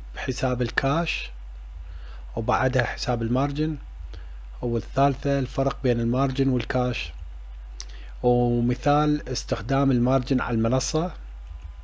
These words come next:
وكيفية تحويل الحساب من مارجن إلى كاش أو العكس، ونختم إن شاء الله الموضوع. إن شاء الله ما يكون فيديو طويل، وإن شاء الله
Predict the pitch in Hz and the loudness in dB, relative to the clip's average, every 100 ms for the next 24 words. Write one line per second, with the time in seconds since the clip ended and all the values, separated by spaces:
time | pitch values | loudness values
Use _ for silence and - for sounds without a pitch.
0 | - - - - - - - 120 - 123 | -16 -16 -16 -16 -18 -16 0 0 2 0
1 | - 143 - 113 - 123 - 127 127 123 | 2 2 2 0 2 0 0 -4 -2 -2
2 | 120 117 113 120 113 117 - - 120 120 | 0 0 2 0 0 -4 -4 -8 -2 0
3 | 110 - 123 117 - - - 147 143 110 | 0 -2 -2 -2 -4 -8 0 4 6 6
4 | 110 - 104 - - - - - - - | 4 -4 -8 -12 -16 -18 -18 -18 -16 -14
5 | - - 143 160 - 139 135 - 127 117 | -10 2 4 4 4 2 2 2 2 2
6 | 113 113 110 113 110 - 139 135 131 - | 2 2 2 2 -2 4 6 6 4 4
7 | 131 123 117 120 120 123 120 147 175 113 | 4 4 2 2 2 2 2 2 0 -2
8 | 107 - 117 117 120 | -6 -4 -2 0 -2